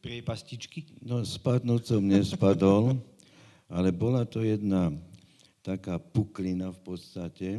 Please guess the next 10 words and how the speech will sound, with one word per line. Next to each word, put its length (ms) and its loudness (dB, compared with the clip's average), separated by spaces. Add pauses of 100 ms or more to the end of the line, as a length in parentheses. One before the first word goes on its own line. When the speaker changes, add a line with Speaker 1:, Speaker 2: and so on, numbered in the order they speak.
(640)
Speaker 2:
ktorá 360 -6
mala 480 -4 (920)
rozpätie 960 -10
od 160 -10 (160)
tridsať 480 -10
do 160 -12
sto 240 -12
dvadsať 560 -14
centimetrov. 800 -18 (1700)
A 220 -12